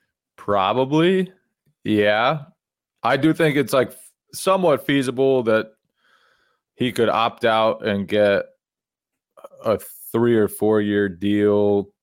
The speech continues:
for enough, just enough money to make him think, "Okay, I'll go for the security of this rather than the, you know, uh, the insecurity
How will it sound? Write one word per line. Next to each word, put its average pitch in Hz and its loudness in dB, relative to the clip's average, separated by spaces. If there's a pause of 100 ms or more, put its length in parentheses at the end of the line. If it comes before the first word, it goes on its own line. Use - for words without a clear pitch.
(440)
for 107 0
enough, 107 0 (300)
just 151 0
enough 147 0
money 143 0
to 127 0
make 117 -2
him 120 -2
think, 117 -2
"Okay, 104 2 (340)
I'll 101 -4
go 110 0
for 107 0
the 98 -2
security 104 -2
of 95 -2
this 98 -2
rather 95 0
than 90 -2 (680)
the, 92 -2 (1000)
you 98 -2
know, 87 -2 (1200)
uh, 113 0 (100)
the 95 0
insecurity 131 0